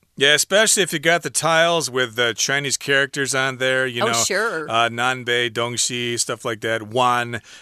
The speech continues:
Speaker 1: all those different characters will seem very exotic to people in the United States who are not familiar with Chinese. Now, here in the next sentence, though, it does say,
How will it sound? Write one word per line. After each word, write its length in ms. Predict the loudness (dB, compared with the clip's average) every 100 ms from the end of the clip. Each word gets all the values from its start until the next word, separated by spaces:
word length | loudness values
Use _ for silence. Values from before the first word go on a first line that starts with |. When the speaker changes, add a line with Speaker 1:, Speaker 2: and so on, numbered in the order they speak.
| -10
Speaker 1:
all 240 | -4 -2
those 180 | -2 -4
different 300 | -4 -6 -8
characters 580 | -4 -2 -2 -4 -6 -4
will 140 | -2
seem 320 | -2 -2 -4
very 260 | 0 0 0 -2
exotic 840 | -4 0 2 4 2 0 -4 -12 _ -20 -20 -10
to 360 | -4 0 0 0
people 420 | -2 -2 0 -2
in 220 | -2 -4
the 80 | -2
United 400 | -2 0 -2 -2
States 440 | -2 0 -2 0 0
who 140 | -2
are 240 | -2 -2
not 260 | 0 -2 -4
familiar 840 | -8 -4 0 2 2 2 0 0 -2 -18 -20 -8
with 400 | -2 0 -2 -4
Chinese. 960 | -4 -2 -2 -2 -4 -4 -8 -12 -10 -8
Now, 160 | -10 -4
here 260 | 0 2
in 100 | 2
the 60 | -2
next 280 | -2 0 -2
sentence, 440 | -2 -6 -6 -4
though, 160 | -4 -4
it 140 | -4
does 220 | -2 0
say, 300 | -2 -2 -4